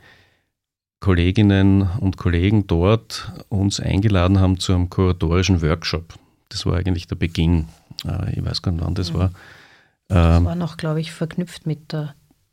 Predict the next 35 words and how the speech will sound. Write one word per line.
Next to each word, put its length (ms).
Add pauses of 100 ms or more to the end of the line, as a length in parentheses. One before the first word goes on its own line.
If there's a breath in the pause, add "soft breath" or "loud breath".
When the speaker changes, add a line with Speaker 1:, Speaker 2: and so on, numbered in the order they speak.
(140)
Speaker 2:
mit 140
der 140
österreichischen, 680
war 180
das 140
nicht 160 (240)
auch 160
Speaker 1:
Mit 80
Speaker 2:
eine 60
Speaker 1:
dem 140
österreichischen 360
Speaker 2:
österreichischen 200
Speaker 1:
Kulturforum 560
Speaker 2:
Kulturforum, 260
Speaker 1:
gab's 260
dann 140
Speaker 2:
ja. 60
Speaker 1:
noch 120
einen 140
Link 360
und 140
so. 160
Und 80
Speaker 2:
Mhm. 40
Speaker 1:
dann 140
auf 140
jeden 160
Fall 160 (500)
war 380
ich 100
dann 220
dort 460
und, 260
und 360
war, 460